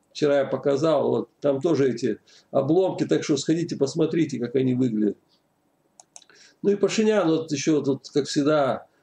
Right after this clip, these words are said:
э, смешит всех, как сказать, уже настроение поднимает. Назвал Путина президентом Франции.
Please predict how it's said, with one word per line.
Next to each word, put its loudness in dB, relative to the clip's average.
э, -2
смешит 0
всех, -2
как -6
сказать, -4
уже 0
настроение 2
поднимает. 0
Назвал 0
Путина 2
президентом 0
Франции. 0